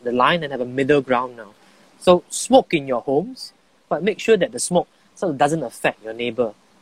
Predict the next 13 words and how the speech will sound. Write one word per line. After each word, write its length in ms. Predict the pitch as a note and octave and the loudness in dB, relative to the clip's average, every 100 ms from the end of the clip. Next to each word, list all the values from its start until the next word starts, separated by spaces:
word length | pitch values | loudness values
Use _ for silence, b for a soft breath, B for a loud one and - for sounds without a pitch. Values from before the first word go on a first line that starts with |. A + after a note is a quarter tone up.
| _ _ | _ _
And 120 | D3+ F3+ | -6 0
as 100 | F#3+ | 2
I 60 | |
mentioned, 340 | F#3+ G3+ G#3 E3+ | 2 2 0 2
this 280 | B3 - | 2 2
is 160 | G3+ F#3 | 0 4
not 160 | C#4+ A#3+ | 4 8
a, 220 | F3 D3+ | 6 6
a 100 | C3+ | 2
perfect 360 | F#3 E3+ F#3+ | 2 4 0
solution. 360 | - B2+ A#2+ B2 F#2 | -4 -6 -6 -10 -14
You 80 | |
know? 80 | G2+ | -20